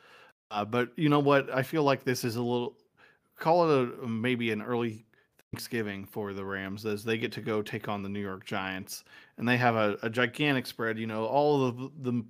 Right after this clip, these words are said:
the turkey and the fixins are all there, as Matthew Stafford just has all of his options open. He's got Darrell Henderson, Shon-, Sony Michel, Robert Woods, uh, Cooper Kupp, Tyler Higbee. He's got everyone open,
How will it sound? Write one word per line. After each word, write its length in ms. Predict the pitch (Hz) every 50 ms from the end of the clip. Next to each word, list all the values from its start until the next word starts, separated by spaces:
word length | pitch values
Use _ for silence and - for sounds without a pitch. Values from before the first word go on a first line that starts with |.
| - _
the 100 | - 139
turkey 460 | - - 170 160 151 - 151 139 131
and 120 | 127 117 110
the 40 | 107
fixins 480 | 113 - 135 120 - - 123 117 104
are 160 | 113 110 110
all 200 | 123 135 135 135
there, 480 | 123 120 117 113 110 107 107 104 101 - _ - - - - - - - _ _
as 500 | 120 117 113 107 107 107 107 104 - -
Matthew 360 | 147 135 131 127 123 120 123
Stafford 500 | 117 - - 127 117 110 113 117 110 107
just 160 | 110 113 -
has 180 | - 117 110 107
all 300 | 131 131 147 156 151 143
of 100 | 127 -
his 180 | - 156 131 139
options 480 | 135 123 123 - - - 120 117 113
open. 480 | 123 117 113 120 120 113 110 110 107 - - - - _ _
He's 120 | _ 113 104
got 220 | - 120 101 104
Darrell 240 | 107 117 104 98 98
Henderson, 640 | - - 160 151 139 139 131 - - 135 127 123 123
Shon-, 320 | - - 120 110 107 104
Sony 300 | - - - 117 110 101
Michel, 520 | 101 104 - - 123 113 113 110 107 - - - - - - - - - - _ _
Robert 340 | - 113 104 101 98 95 -
Woods, 760 | 113 117 123 127 127 123 120 120 120 120 113 - - - - - _ _ _ _ _ _ _ _ _ _ _ _ _ _ _ _ _ _ _ - 120
uh, 340 | 107 101 95 92 92 90 - - _ _ _ -
Cooper 240 | - 143 131 120
Kupp, 420 | - - - 139 127 123 120 - - - _ _ _ _
Tyler 300 | - 135 127 113 113 110
Higbee. 460 | 113 135 131 117 123 127 123 117 120 - - - _
He's 160 | _ 151 139
got 180 | 139 165 156 151
everyone 400 | 165 165 165 170 160 160 156 151
open, 380 | 156 147 - - 151 147 143